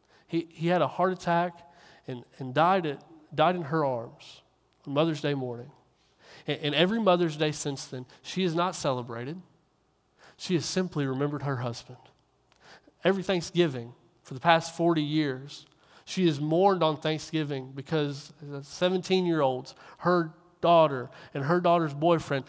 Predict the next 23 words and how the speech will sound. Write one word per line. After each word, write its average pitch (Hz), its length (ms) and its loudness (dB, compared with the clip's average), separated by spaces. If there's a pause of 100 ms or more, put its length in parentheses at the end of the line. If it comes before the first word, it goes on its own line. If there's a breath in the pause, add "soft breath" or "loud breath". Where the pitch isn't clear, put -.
(180 loud breath)
went 160 200 2
to 160 80 -8
the 147 120 -4
drive-in 160 560 4
movie 156 280 0
theater 143 440 -4 (220 loud breath)
and 139 180 -4
didn't 175 260 2
know 156 220 2
that 139 180 -4
carbon 160 420 2
was 139 200 -6
leaking 147 340 -4
into 139 220 -6
the 131 80 -10
car, 131 340 -4 (240 loud breath)
and 139 80 -4
it 139 160 -6
killed 147 480 -2
them. 131 300 -14 (1300 loud breath)
Twenty 190 400 2
years 170 260 0
later, 151 540 -4